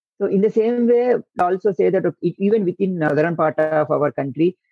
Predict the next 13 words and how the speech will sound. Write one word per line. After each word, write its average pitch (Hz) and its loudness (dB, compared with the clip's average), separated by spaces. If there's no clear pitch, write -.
by 160 0
looking 165 0
at 175 -4
some 151 -4
person, 151 -2
by 143 2
seeing 170 -2
their 143 2
name, 160 2
we 226 -2
can 233 2
make 214 0
out 247 2